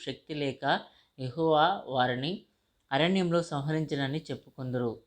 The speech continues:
యెహోవా దీర్ఘశాంతుడును కృపాతిశయుడును, దోషమును అతిక్రమమును పరిహరించువాడును, అపరాధిని నిరపరాధినిగా ఎంచక మూడు నాలుగు తరముల వరకు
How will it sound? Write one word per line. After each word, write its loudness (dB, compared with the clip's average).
యెహోవా 4
దీర్ఘశాంతుడును -2
కృపాతిశయుడును, -2
దోషమును 0
అతిక్రమమును -4
పరిహరించువాడును, -2
అపరాధిని 4
నిరపరాధినిగా 2
ఎంచక 0
మూడు 0
నాలుగు 2
తరముల 0
వరకు 0